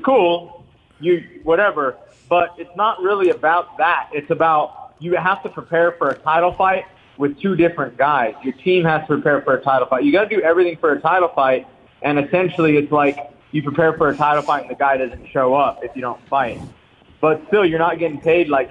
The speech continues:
show or anything. So I always pushed for a fight. I was like, "Listen, I'm not gonna miss out on the opportunity of fighting for a title if someone messes up.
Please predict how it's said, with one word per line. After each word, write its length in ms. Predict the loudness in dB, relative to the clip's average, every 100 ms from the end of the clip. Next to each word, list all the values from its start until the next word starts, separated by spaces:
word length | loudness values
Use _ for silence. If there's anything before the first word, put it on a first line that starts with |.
| -2
show 220 | 2 4 4
or 80 | 2
anything. 600 | -2 -4 -2 -2 -4 -12 -16 -20 -20 _ _ _ 0
So 560 | 2 4 4 2 -2 -2
I 160 | -2
always 320 | 0 0 0 -4
pushed 220 | -4 -4 -2
for 140 | -2
a 80 | -2
fight. 240 | 0 0 0
I 80 | -2
was 80 |
like, 160 | -4 -2
"Listen, 320 | -2 -2 -6 -12 -20 -8
I'm 120 | -2
not 200 | 0 0
gonna 140 | -2 0
miss 220 | 0 2
out 120 | 2
on 120 | 2
the 60 | 2
opportunity 760 | 0 -2 -8 -8 -6 -6 -8 -10 _ _ -4
of 140 | 0
fighting 320 | 2 0 0
for 140 | 0 0
a 60 |
title 380 | 2 2 4 2
if 80 | 2
someone 240 | 0 0 -2
messes 320 | -2 -2 2
up. 400 | 2 0 -4